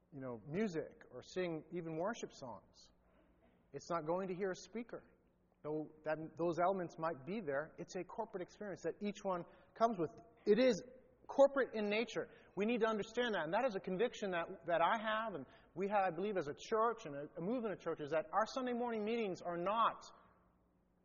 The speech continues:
a performance. They're a corporate experience. That's why we do things the way we do.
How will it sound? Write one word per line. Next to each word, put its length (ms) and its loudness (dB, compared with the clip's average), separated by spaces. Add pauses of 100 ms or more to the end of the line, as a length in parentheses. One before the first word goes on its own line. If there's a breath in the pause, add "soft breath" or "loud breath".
(300)
a 60 -8
performance. 640 -4
They're 120 -2
a 40 -8
corporate 340 -6
experience. 500 -8
That's 280 -6
why 200 -2
we 140 0
do 200 -2
things 260 -4
the 80 -6
way 160 2
we 120 -4
do. 200 -4